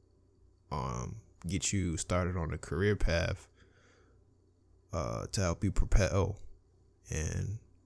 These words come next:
knock down those loans and stuff like that. That shit is the worst. And I kinda felt it for myself too, as in, like,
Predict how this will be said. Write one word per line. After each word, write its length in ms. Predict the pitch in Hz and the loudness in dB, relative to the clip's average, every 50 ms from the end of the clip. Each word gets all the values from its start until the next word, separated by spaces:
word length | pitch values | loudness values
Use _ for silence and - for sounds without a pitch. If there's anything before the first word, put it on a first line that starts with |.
| _ _ _ _ - - | _ _ _ _ -14 -8
knock 380 | 85 80 78 85 87 - - | -6 -2 -2 -2 -2 -2 -4
down 360 | - 85 85 90 90 92 90 90 | -4 -2 0 2 2 0 0 -2
those 180 | 90 85 87 90 | -2 -2 -2 -2
loans 560 | 85 87 90 90 90 90 90 87 85 92 - | -2 0 0 0 0 0 0 -2 -2 -4 -6
and 180 | - - - - - - | -6 -6 -8 -10 -10 -10
stuff 320 | - - - 95 - - - | -8 -4 -2 -4 -4 -2 -6
like 180 | - - - | -6 -6 -4
that. 220 | - 58 50 - - - - - _ _ _ _ _ _ _ _ _ _ _ _ _ _ - - _ _ - _ _ _ _ _ _ _ _ _ _ _ _ _ _ _ _ - - | -4 -4 -4 -4 -8 -14 -20 -20 _ _ _ _ _ _ _ _ _ _ _ _ _ _ -20 -20 _ _ -20 _ _ _ _ _ _ _ _ _ _ _ _ _ _ _ _ -14 -4
That 200 | - 76 98 101 | -2 0 0 2
shit 200 | - - - - | 0 0 -2 -2
is 120 | - - - | -4 -8 -10
the 80 | - | -10
worst. 520 | - 58 67 71 - - - - - - - - - _ _ _ _ _ - _ _ _ _ _ _ - _ _ _ _ _ _ _ _ _ _ _ _ _ _ _ - - - - _ _ _ _ - | -8 -4 -4 -4 -4 -6 -8 -10 -10 -12 -16 -20 -20 _ _ _ _ _ -20 _ _ _ _ _ _ -20 _ _ _ _ _ _ _ _ _ _ _ _ _ _ _ -20 -20 -20 -20 _ _ _ _ -6
And 260 | - 92 92 92 78 | -2 0 0 0 0
I 80 | 57 92 | 0 -2
kinda 280 | - - 131 120 117 104 | 0 2 4 4 4 4
felt 280 | - - 113 107 95 | 2 4 4 4 4
it 80 | 90 - | 2 0
for 120 | - - | -2 -6
myself 500 | - 60 65 71 - - 110 101 95 95 | -4 -4 -2 -2 0 2 2 2 2 0
too, 360 | - - - 101 101 101 98 107 107 - - - _ - | -2 -2 0 2 2 2 0 -2 -6 -12 -18 -16 _ -2
as 260 | 85 85 87 82 82 | -2 0 0 0 0
in, 200 | 85 82 80 78 | -2 -2 -2 -2
like, 420 | 80 82 76 69 - - - - | -2 -2 -2 -4 -4 -6 -14 -20